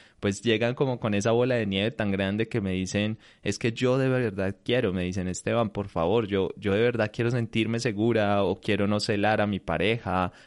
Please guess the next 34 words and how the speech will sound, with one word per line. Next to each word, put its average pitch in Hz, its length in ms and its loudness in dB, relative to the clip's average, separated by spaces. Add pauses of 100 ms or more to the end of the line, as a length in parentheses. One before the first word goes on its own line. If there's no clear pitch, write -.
(100)
pero 95 160 0
es 95 140 -2
que 110 160 0
no 110 240 -2
puedo, 113 380 2
simplemente 107 600 -4
no 110 220 -2
puedo". 117 360 2
Cuando 95 240 -2
ya 92 120 0
estoy 117 440 0
ahí 117 280 0
en 113 120 -2
ese 110 200 -4
momento, 110 580 0 (240)
es 98 140 -2
como 110 180 0
que - 140 -2
todo 110 300 2
se 120 100 -2
me 110 100 -2
estalla, 104 600 2
como 98 220 0
que 87 140 -6
todo 113 320 2
se 113 160 -2
crece 101 480 0
y 95 140 0
entonces 95 260 -2 (140)
se 107 160 -2
me 92 160 -2
complican 87 680 -4
las 76 200 -4
cosas. 73 520 -8